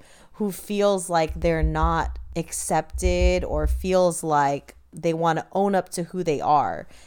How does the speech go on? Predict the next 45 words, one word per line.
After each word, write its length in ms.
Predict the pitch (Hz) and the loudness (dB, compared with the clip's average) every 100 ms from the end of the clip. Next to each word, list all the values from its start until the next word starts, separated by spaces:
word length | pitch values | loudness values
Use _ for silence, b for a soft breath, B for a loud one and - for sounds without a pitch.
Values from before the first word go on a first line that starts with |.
| - - | -16 -6
and 400 | 156 151 151 151 | -4 -2 -4 0
that, 540 | 151 139 127 - - - | 2 2 0 -4 -10 -12
you 140 | 170 160 | -6 -2
know, 120 | 151 | 0
maybe 320 | 170 180 175 | 0 0 -2
people 440 | - 196 180 185 | -6 -6 -4 -2
don't 240 | 170 165 - | 0 -2 -2
see 260 | - 175 | -4 -2
them 240 | 170 165 156 | 0 -2 0
the 120 | 160 | -2
way 260 | 151 151 147 | 0 0 0
that 200 | 135 - | -2 -4
they 120 | 151 | -6
see 240 | - 160 | -6 -6
themselves. 800 | 143 139 - 135 170 226 - - b b b b b | -4 -6 -6 -4 -4 -8 -14 -18 b b b b b
Um, 200 | 180 180 | 2 2
and 120 | 185 - | 2 2
so 120 | 269 | 4
I 140 | 254 | 6
think 240 | 269 339 302 | 4 0 -2
I, 320 | - 196 196 | 2 2 2
I 140 | - 190 | 0 -2
feel 300 | - 220 208 | -2 -2 2
like 260 | 185 175 | 2 2
it's, 340 | 175 160 - - - | -2 -2 -6 -10 -6
it's 240 | 180 - - | -6 -6 -6
empowering 640 | 196 190 - 196 202 202 | -6 -6 0 4 4 4
in 100 | 185 | 0
the 120 | 175 | -2
way 200 | 151 165 | 0 0
that 200 | 165 156 | 2 0
it's, 240 | 151 147 - | 0 -6 -10
it's 220 | 165 - - | -10 -10 -6
owning 380 | 196 202 196 180 | -2 0 0 0
up 260 | 175 170 - | 0 -2 -6
to, 720 | - 190 175 156 147 143 - - _ _ _ _ _ _ _ | -8 -4 -2 -2 -4 -6 -8 -14 _ _ _ _ _ _ _
to 140 | - 196 | -4 0
who 100 | 233 | 0
you 240 | 208 180 | 2 6
are 160 | 170 147 | 6 6
and, 180 | 170 165 | 2 0
and, 280 | 180 180 - | -2 -2 -4
and 180 | 175 170 | -6 -4
fully 340 | 196 190 175 | -2 0 0
accepting 920 | 170 - 180 170 - 170 156 147 | -2 0 2 2 -2 -2 -2 -4